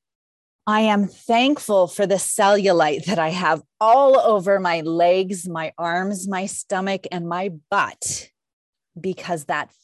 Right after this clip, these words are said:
fat traps those toxins and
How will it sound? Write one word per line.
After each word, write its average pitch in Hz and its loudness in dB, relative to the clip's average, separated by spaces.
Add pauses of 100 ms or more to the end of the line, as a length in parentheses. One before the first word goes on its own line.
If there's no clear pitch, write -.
(120)
fat 185 -2
traps - -10
those 156 -6
toxins 190 -12 (600)
and 180 -6